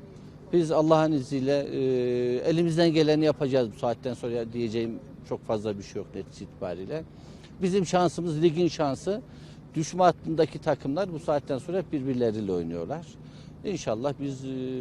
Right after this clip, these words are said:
bu süreçten hayırlısıyla, e, çıkmaya çalışacağız. Yani başka da emin olun, e, üzgünüm,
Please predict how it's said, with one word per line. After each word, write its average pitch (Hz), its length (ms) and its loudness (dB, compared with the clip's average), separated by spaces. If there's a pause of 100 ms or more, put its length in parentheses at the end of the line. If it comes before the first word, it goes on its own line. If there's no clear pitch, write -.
(320)
bu 151 100 -6
süreçten 127 540 -4 (680)
hayırlısıyla, 127 640 -2
e, 123 600 -8
çıkmaya 139 400 -6
çalışacağız. 110 840 -6 (720)
Yani 139 320 0
başka 151 320 -2
da 147 140 2
emin 160 320 -4
olun, 151 300 2
e, 143 280 2
üzgünüm, 170 540 2